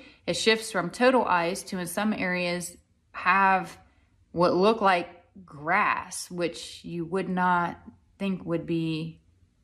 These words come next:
possible. I get that the military got the tapes and they're not gonna release them. They don't want people to really know what's on this continent, and it would challenge history and also geography, anything that opposes the current programming. You know, we have a globe, it looks like this. We have maps, it looks like this. We are told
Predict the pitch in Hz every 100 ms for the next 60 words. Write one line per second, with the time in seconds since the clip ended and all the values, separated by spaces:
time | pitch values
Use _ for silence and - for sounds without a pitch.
0 | _ - 196 190 - - - - - _
1 | _ _ _ _ - 190 196 196 202 175
2 | 240 349 - 196 180 180 170 170 - 156
3 | 165 - - - 170 170 170 233 330 320
4 | 277 240 190 165 214 208 104 - _ _
5 | _ _ - 147 190 240 247 254 - 226
6 | 220 208 196 190 185 180 202 240 - -
7 | 165 160 160 - 165 156 160 160 202 -
8 | - _ _ _ - 180 180 180 180 -
9 | 175 165 175 185 190 190 180 - 185 175
10 | 165 170 170 - 156 170 170 147 - -
11 | - - 185 180 185 180 175 175 165 160
12 | 180 175 165 156 165 - 196 208 - 220
13 | 214 165 - - 123 147 143 175 214 233
14 | 202 202 156 - 135 196 208 220 208 -
15 | - - 180 190 214 214 208 156 - -
16 | 196 196 202 202 202 - - - 185 208
17 | 208 208 202 185 170 170